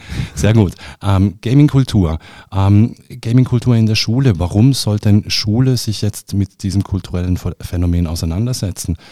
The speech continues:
So, es ist ja das Buch, <laughs> ja, das klassische Lernmedium in der Schule.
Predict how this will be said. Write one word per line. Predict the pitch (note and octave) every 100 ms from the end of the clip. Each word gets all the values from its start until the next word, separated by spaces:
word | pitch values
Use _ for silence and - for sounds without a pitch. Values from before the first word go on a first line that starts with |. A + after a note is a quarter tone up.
| - -
So, | - D#2+ D#2+
es | D2 -
ist | D2+
ja | D2+ C#2+ C2 _
das | -
Buch, | - G#2+ E3 - - _ _
<laughs> | _ -
ja, | - - C3
das | -
klassische | - F2+ G#2 A#2 A2 G#2+ - - -
Lernmedium | D#2 D#2 F2+ C3 B2 A2 A2+
in | A2
der | A2
Schule. | G#2+ A2 G#2+ A2